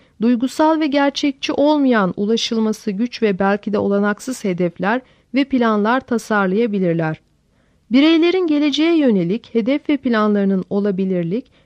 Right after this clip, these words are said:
ve akılcılık temellerine uygun olması gerekir. Bireyin yaşam biçimi, iş ve meslek seçimi, yapmak istediği öğrenim, bireyin niteliklerine ve gerçek durumlara uygun olmak zorundadır.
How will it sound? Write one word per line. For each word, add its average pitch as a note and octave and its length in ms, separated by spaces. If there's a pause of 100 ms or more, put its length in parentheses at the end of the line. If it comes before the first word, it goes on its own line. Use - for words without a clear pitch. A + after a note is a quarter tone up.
(100)
ve B3+ 160
akılcılık B3+ 580
temellerine A3+ 640
uygun A#3 400
olması F#3+ 440
gerekir. E3 580 (1160)
Bireyin G3+ 420
yaşam G3 520
biçimi, F3 440 (280)
iş A#3+ 240
ve A#3+ 120
meslek G#3 480
seçimi, F3+ 540 (240)
yapmak A#3 440
istediği F#3 500
öğrenim, F#3 580
bireyin A3 360
niteliklerine F#3 760
ve B3+ 100
gerçek A3 560
durumlara G3 400
uygun A3+ 360
olmak G3+ 420
zorundadır. E3+ 680